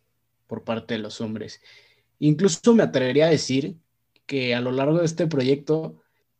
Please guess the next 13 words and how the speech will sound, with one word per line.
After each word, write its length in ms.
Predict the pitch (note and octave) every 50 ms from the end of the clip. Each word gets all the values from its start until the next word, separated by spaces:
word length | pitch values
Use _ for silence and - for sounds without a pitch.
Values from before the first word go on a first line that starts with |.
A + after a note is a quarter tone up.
| _ _
muchas 400 | - D3+ E3 D#3+ - - G#3+ G3+
personas 540 | - - C#3+ - - D3 D#3 E3+ D#3+ - -
me 80 | C#3+ C#3+
han 80 | C#3+
dicho 300 | C#3+ C3+ - - C#3+ -
que, 460 | - C3+ B2 A#2+ A#2 A#2 A2+ A2+ - _ _ _ _ _ _ _ _ _ _ _ _ _ - _ _ _ _
que 140 | - C#3 C#3
la 120 | C#3 C#3+
masculinidad 680 | C#3+ D3 C3+ - - - D3 C#3+ D#3 D#3+ E3 F3+ G#3 E3+
viene 260 | D3+ D3+ D3+ D3+ C3
con 120 | - A#2
la 80 | G#2+ G#2+
edad 220 | G#2+ A2 G#2 -